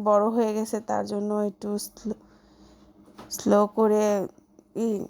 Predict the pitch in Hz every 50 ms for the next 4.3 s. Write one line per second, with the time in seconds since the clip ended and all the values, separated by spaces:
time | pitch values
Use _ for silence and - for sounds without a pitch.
0 | _ _ _ _ _ _ - - - - - - - 214 208 196 - - - -
1 | - 214 208 202 - 214 208 202 208 208 202 202 202 190 196 202 202 196 190 -
2 | - 226 214 240 - - _ _ _ _ _ _ _ _ _ _ - - - -
3 | - - _ _ - - - - - - 208 202 208 202 208 208 220 214 208 -
4 | 214 202 202 202 202